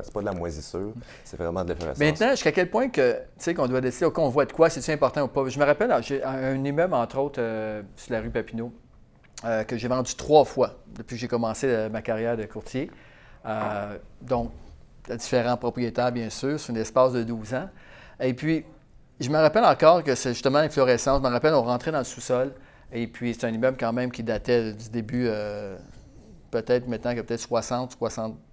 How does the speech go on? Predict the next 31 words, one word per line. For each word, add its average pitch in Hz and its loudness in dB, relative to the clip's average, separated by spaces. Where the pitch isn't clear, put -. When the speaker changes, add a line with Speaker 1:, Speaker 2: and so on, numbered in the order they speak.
Speaker 2:
quatre-vingts 113 -2
ans 120 -2
à 123 -4
peu 113 -4
près, 123 -2
là. 180 -6
Speaker 1:
Ok. 85 -12
Speaker 2:
Euh, 123 6
et 131 -2
très 139 2
bel 160 2
immeuble, 127 2
tu - -12
sais, 135 -2
vraiment 123 -2
une 127 0
architecture, 120 -4
mais 135 0
tu - -8
sais, 139 -4
au 131 -6
sous-sol 131 2
avec 113 -2
les 117 -4
anciennes 120 -4
fondations. 120 -2
Mais 135 6
on 156 8
voyait 156 12
car-, 175 6
carrément, 165 4